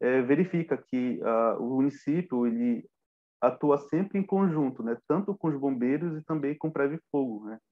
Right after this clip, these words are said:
Alguns municípios, eles têm o apoio do Preve Fogo no combate às queimadas nos meses mais críticos, né, isso aí a gente ouve muito deles. É, por enquanto, a gente não tá, é,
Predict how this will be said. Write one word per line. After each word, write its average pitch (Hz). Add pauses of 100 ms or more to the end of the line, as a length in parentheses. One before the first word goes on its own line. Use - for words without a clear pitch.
(260)
Alguns 127
municípios, 151
eles 147 (480)
têm 156
o 175
apoio 151
do 139
Preve 143
Fogo 135 (720)
no 123
combate 135
às 139
queimadas 131
nos 131
meses 127
mais 127
críticos, 123 (220)
né, 104
isso 113
aí 120
a -
gente 123
ouve 123
muito 127 (360)
deles. 113 (640)
É, 113 (100)
por 151
enquanto, 160
a 139
gente 143
não 135
tá, 143 (200)
é, 107